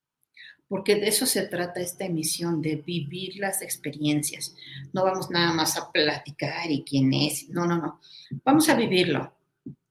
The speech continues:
Vamos a hacer contacto con nuestro ángel de la guarda. Seguramente muchos de, de, algunos de ustedes, quizá todos, ya hicieron contacto con el ángel guardián.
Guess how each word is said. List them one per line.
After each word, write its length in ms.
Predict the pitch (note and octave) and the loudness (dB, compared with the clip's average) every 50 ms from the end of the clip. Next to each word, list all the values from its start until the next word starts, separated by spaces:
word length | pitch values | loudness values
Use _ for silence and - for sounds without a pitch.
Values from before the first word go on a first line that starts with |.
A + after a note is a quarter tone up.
| _ _ _ _ _ _ _ - | _ _ _ _ _ _ _ -10
Vamos 560 | - E3+ F#3+ G#3+ A3+ A#3+ A#3+ C4 B3+ - - - | -4 2 2 4 4 4 4 4 2 2 0 -2
a 60 | F3+ | 0
hacer 300 | E3 - - F#3+ F3 - | 0 0 0 -2 -4 -6
contacto 560 | - F#3 E3+ E3 - E3 E3 - - - - | -4 -4 -4 -2 -2 -6 -6 -6 -8 -12 -10
con 200 | - E3+ E3 D#3 | -6 -4 -2 -2
nuestro 380 | D#3 D#3 D#3 D3+ - - D#3 D#3 | 0 0 -2 -2 -4 -4 -2 0
ángel 320 | E3 D3+ D3+ - F3 D#3 | 0 0 -2 -2 -4 -4
de 80 | - D#3+ | -2 -2
la 140 | C#3+ D3+ D3 | -2 -2 -2
guarda. 560 | - D#3 D#3+ E3 E3 D#3+ E3 E3 - - _ _ _ - - - - - _ | -2 -2 0 2 2 0 0 -4 -8 -12 _ _ _ -20 -20 -20 -20 -12 _
Seguramente 640 | - - A#3+ A#3+ B3 C4 C#4 C4 A#3+ A#3 A3+ A3+ A3+ | -2 2 2 4 4 4 4 4 4 2 2 0 0
muchos 480 | A3 G3 G3 G3+ G3+ G#3 - A3 G#3 - | 0 0 -2 -2 -2 -2 -2 -4 -2 -2
de, 420 | F3+ D3+ D3 C#3+ C3+ - - - - | 0 0 2 0 -2 -4 -6 -10 -8
de, 200 | - D#3 - - - - - | -8 -10 -10 -12 -14 -8 -6
algunos 320 | E3+ F3+ G3 G#3 G#3+ G#3+ | -4 -2 0 0 0 0
de 80 | - - | 0 0
ustedes, 640 | - - - G3 F#3+ F#3+ G3 G#3+ G#3+ G#3+ - - - | -2 -2 0 0 0 2 2 0 0 0 -2 -2 -4
quizá 320 | - - - - - - | -6 -6 -6 -6 -6 -4
todos, 520 | - F#3+ F3+ F3 F3 F#3+ G#3 G#3+ - - - - - _ - _ _ _ | 0 2 4 4 4 2 0 -4 -6 -10 -14 -20 -20 _ -20 _ _ _
ya 240 | _ - E3 D#3+ F3 | _ 0 0 0 2
hicieron 440 | G3 G3 - - D#3 - - - - | 2 2 2 2 0 -2 -4 -4 -4
contacto 580 | - - - - - - - - - - - | -4 -4 -4 -6 -6 -10 -10 -10 -12 -14 -12
con 180 | - - D3 C#3+ | -8 -4 -4 -4
el 140 | C#3+ C#3 D3 | -2 -2 -4
ángel 340 | D3+ D3+ - - E3+ D#3 | -4 -4 -4 -6 -6 -6
guardián. 540 | - D#3 D3+ D3+ - - A3+ C4 C#4 C4 - | -4 -4 -4 -4 -2 0 2 2 2 0 -4